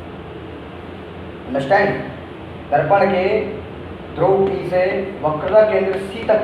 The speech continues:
की बीच की दूरी को दर्पण की वक्रता त्रिज्या कहते हैं। इसे आर से प्रदर्शित करते हैं।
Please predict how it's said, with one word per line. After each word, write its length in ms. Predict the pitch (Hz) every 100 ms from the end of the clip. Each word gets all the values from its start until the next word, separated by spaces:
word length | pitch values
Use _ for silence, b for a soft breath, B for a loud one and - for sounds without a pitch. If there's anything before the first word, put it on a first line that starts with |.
| -
की 120 | 202 202
बीच 320 | 190 190 196
की 100 | 214
दूरी 300 | 160 175 185
को 120 | 170 151 - - - -
दर्पण 360 | 151 151 175 180
की 120 | 185
वक्रता 420 | 165 160 175 180 165
त्रिज्या 360 | 147 139 151
कहते 300 | 131 123 -
हैं। 160 | 117 - - - - - - - - -
इसे 280 | 170 160 -
आर 180 | 170 165
से 160 | 170 165
प्रदर्शित 420 | 147 143 160 160
करते 240 | 139 -
हैं। 120 | 113